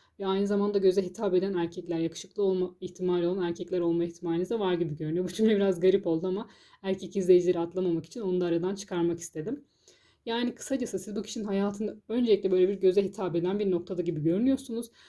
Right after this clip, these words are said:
Ve bu göze hitap etme şu şekilde değil kesinlikle. Hani, e, illa ki hani etrafta bir sürü güzel kadın var, bir sürü yakışıklı erkek var ama hani onun hayatına daha önce var olmuş ilişkiler içerisinde en güzeli, en yakışıklısı diyebileceğim boyutta olabilirsiniz gibi görünüyor.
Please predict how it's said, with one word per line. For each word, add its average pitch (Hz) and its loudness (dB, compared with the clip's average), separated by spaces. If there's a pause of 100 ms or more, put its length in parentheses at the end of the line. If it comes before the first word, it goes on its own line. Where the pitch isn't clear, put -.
(220)
Ve 226 -8
bu 233 -8
göze 254 0
hitap 254 -2
etme 226 -2
şu - -10
şekilde 226 -4
değil 202 -2
kesinlikle. 170 -8
Hani, 175 -2 (280)
e, 202 2
illa 233 0
ki 196 -8
hani 190 -2
etrafta 202 -4
bir 180 -4
sürü 202 -6
güzel 180 0
kadın 196 0
var, 185 0
bir 175 -10
sürü 185 0
yakışıklı 170 -2
erkek 170 -4
var 175 -2
ama 220 -4 (200)
hani 202 -6
onun 254 6
hayatına 220 -2
daha 214 -2
önce 190 2
var 196 0
olmuş 180 -4
ilişkiler 175 -6
içerisinde 185 -2 (340)
en 254 2
güzeli, 185 2
en 220 2
yakışıklısı 202 -4
diyebileceğim 175 2
boyutta 170 2
olabilirsiniz 190 0
gibi 151 -6
görünüyor. 156 -2